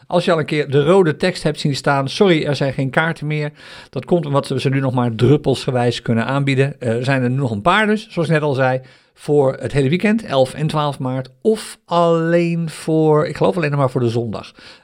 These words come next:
Weet ik niet helemaal zeker. Dat vind je vanzelf op die pagina W W W punt cryptocorners punt N L slash powerweekend.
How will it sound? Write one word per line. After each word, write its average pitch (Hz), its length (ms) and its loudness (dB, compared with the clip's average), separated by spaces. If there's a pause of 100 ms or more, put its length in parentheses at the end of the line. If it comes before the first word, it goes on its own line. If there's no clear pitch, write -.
Weet 143 200 0
ik 175 60 2
niet 214 100 6
helemaal 180 240 4
zeker. 107 280 -2
Dat 107 100 -6
vind 160 220 -2
je 143 80 -4
vanzelf 160 360 2
op 143 160 -6
die 135 100 -2
pagina 120 560 -2 (320)
W 113 100 -10
W 135 220 0
W 123 200 4
punt 117 120 -4
cryptocorners 117 720 -4
punt 104 240 -6
N 117 100 -2
L 110 280 -4
slash - 340 -10 (200)
powerweekend. 165 800 0